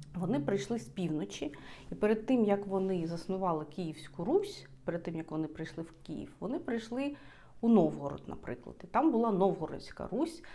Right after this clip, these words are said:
яка певний час конкурувала з Київською Руссю. І коли вони прийшли в Київ, е, мабуть, їм здалося, що Київ більш географічно, е, правильно розташований, і, мабуть, тому що місто було більш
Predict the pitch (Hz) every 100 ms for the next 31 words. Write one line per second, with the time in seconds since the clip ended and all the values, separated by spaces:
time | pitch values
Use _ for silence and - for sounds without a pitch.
0 | - - 170 170 160 151 - 170 165 160
1 | 156 143 - 160 165 170 160 151 135 135
2 | - - - - - 226 320 320 - 262
3 | 262 277 277 - 302 320 - - 202 196
4 | 190 185 175 - - 214 226 226 214 208
5 | 208 214 208 - 349 427 320 - - -
6 | 175 175 170 165 165 - - - - 208
7 | 247 370 269 247 208 233 247 208 - -
8 | - 233 208 170 165 214 185 185 180 185
9 | 185 202 - - 165 165 - - - -
10 | 165 165 180 165 156 160 156 - 170 -
11 | 294 269 226 220 214 175 170 160 165 165
12 | 165 165 165 165 165 151 143 208 262 -
13 | 214 202 208 208 175 202 196 -